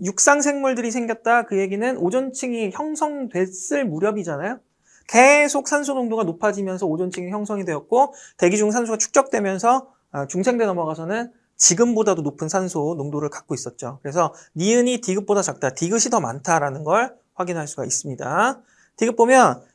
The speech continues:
리을에는 빙하기가 없었던 지질 시대가 포함된다라고 했는데 중생대 있잖아요. 중생대는 공룡의 시대야.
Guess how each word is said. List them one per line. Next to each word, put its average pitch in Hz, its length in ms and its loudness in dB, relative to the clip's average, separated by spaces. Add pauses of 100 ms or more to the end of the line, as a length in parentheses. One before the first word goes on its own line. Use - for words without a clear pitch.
리을에는 285 460 4
빙하기가 254 460 2
없었던 262 680 4
지질 233 320 -2
시대가 214 720 2 (120)
포함된다라고 226 960 4
했는데 175 420 0 (240)
중생대 262 580 2
있잖아요. 160 460 -6
중생대는 214 640 -2
공룡의 214 640 -2
시대야. - 340 -10